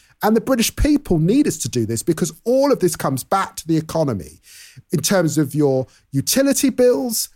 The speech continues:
energy crisis, inflation, uh, the, the hunt for, um, new energy sources and renewables, and the minerals that will service them. All of it comes back to foreign policy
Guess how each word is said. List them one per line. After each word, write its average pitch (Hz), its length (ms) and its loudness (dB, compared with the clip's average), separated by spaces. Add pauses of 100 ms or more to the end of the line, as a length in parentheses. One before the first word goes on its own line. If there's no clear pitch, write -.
(220)
energy 240 360 2
crisis, 220 800 -2 (260)
inflation, 208 920 0 (400)
uh, 151 240 2 (180)
the, 156 120 0 (180)
the 160 100 0
hunt 233 400 -2
for, 185 320 2 (140)
um, 131 420 0 (720)
new 170 220 4
energy 208 300 2
sources 208 480 0
and 143 100 2
renewables, 196 800 2 (360)
and 143 240 2
the 143 160 -2
minerals 190 500 4
that 143 100 -2
will 139 80 -2
service 180 520 0
them. 185 180 0 (180)
All 269 240 4
of - 80 0
it 156 160 -2
comes 143 260 -4
back 147 240 -2
to 127 100 -6
foreign 123 320 -4
policy 156 560 -2